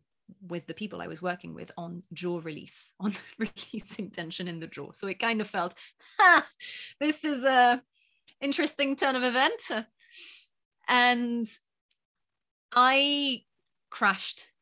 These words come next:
in August after seeing that doctor, who basically told me I'd be losing all of my teeth within ten years and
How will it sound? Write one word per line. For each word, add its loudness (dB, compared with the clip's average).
in -4
August -6
after -6
seeing -8
that -6
doctor, -10
who -8
basically -2
told -8
me -8
I'd -10
be -8
losing -8
all -12
of -14
my -12
teeth -16
within -14
ten -12
years -12
and -12